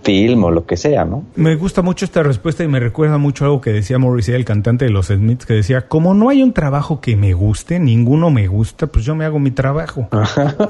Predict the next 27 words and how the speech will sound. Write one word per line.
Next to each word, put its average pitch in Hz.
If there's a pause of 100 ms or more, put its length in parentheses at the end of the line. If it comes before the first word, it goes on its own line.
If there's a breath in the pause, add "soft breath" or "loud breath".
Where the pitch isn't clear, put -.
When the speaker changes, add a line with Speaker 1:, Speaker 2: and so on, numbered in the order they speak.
(200)
Speaker 2:
Entonces, 160
un 185
poco 196
como 143
que 147
si 156
no 175
hay 214
algo 196
que 139
realmente 151
llena 135
todas 135
mis 120
expectativas 110
o 101
donde 98
pueda 120
desarrollar 110
todas 123
mis 117
habilidades, 113
tú 180
te 180
puedes 170
crear 147
algo 151